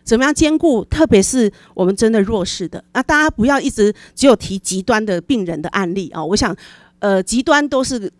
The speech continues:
很特殊的例子啊，哈，所以我还是再一次提醒大家，能够用一个平衡的，呃，尤其在立法上面的平衡性，怎么样让我们平衡性，呃，达到，而且是对弱势的保障啊，是，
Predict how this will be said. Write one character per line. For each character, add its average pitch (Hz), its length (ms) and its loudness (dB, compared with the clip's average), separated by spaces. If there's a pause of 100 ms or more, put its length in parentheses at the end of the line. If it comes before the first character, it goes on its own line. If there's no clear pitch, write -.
(160)
很 185 220 -4
特 247 240 0
殊 208 180 -8
的 175 180 0
例 185 200 -4
子 143 220 -10
啊， 160 100 -14
哈， 170 160 -4
所 254 120 -2
以 240 40 0
我 190 80 2
还 185 140 -4
是 - 120 -10
再 226 160 0
一 214 60 -2
次 220 140 -8
提 185 220 -10
醒 196 160 -6 (220)
大 262 200 2
家， 277 60 0
能 226 140 -6
够 247 160 -2
用 233 280 -8
一 220 100 -14
个 208 200 -4
平 240 300 2
衡 262 160 -4
的， 220 240 0 (300)
呃， 208 200 -2
尤 220 120 2
其 262 140 -4
在 277 100 2
立 311 140 2
法 160 180 -2
上 233 160 -4
面 233 200 -6
的 196 120 -6
平 269 240 -2
衡 247 100 -8
性， 254 300 -10
怎 190 100 -8
么 190 80 -4
样 247 80 -2
让 277 140 -4
我 202 60 -6
们 202 260 -6 (260)
平 269 160 2
衡 277 140 -2
性， 262 260 -4 (140)
呃， 185 260 -2
达 208 200 0
到， 262 240 2
而 240 100 -2
且 214 160 -4
是 247 140 -10
对 262 240 -2
弱 285 240 -2
势 254 160 -6
的 208 80 -8
保 143 200 -2
障 196 220 -4 (140)
啊， 185 120 -4
是， 214 320 -6